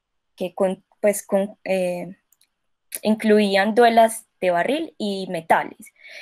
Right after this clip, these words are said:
Entonces, con esto, él logró diseñar unas articulaciones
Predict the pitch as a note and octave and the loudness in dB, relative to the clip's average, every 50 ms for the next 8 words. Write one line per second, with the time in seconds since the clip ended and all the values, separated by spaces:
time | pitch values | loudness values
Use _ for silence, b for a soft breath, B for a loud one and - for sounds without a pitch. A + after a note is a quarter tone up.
0 | B B G#3+ A#3 A3+ C4 B3 A#3+ C4+ C#4+ C#4 - - - D#4+ D#4+ D4+ C4 A3+ A3 | B B -2 0 2 2 2 4 4 2 2 0 2 2 4 4 4 2 2 0
1 | - - A#3 - - G#3 G#3 G#3 G#3+ A3 A3+ A#3 A#3 A3+ A3 G3 F#3+ F#3 F3 E3+ | -2 -2 -2 0 0 2 2 0 0 0 0 -2 -2 -2 -4 -6 -6 -6 -8 -10
2 | - - _ - G3 G3 G#3 G#3+ A3+ A#3+ A#3 - B3+ - - C4 B3+ B3+ C4+ C4+ | -10 -12 _ -10 -4 -2 0 0 0 0 -2 -2 -6 -6 -4 0 0 0 2 2
3 | B3 G#3+ G#3+ A3 B3 - | 0 0 0 -2 -6 -10